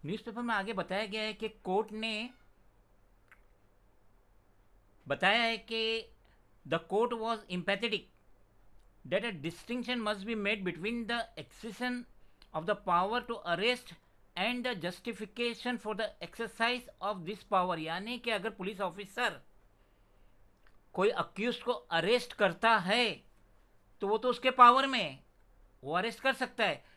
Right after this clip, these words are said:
लेकिन प्रॉपर जस्टिफिकेशन होना चाहिए। जो उसने अपने पावर इस्तेमाल किया है अक्यूज के खिलाफ,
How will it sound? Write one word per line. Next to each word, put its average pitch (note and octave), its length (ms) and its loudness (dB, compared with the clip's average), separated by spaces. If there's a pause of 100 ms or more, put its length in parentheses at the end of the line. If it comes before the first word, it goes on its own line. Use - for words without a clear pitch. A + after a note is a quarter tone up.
(100)
लेकिन A#3 440 0
प्रॉपर G#3+ 680 4
जस्टिफिकेशन A#3 880 0
होना C4 220 6
चाहिए। A3 520 2 (1040)
जो F#3+ 220 4
उसने A#3 300 0
अपने A#3 240 -2
पावर G3 460 2
इस्तेमाल G3+ 520 2
किया G3 300 0
है A#3+ 100 4
अक्यूज G#3 300 -4
के A#3+ 120 0
खिलाफ, G#3+ 520 4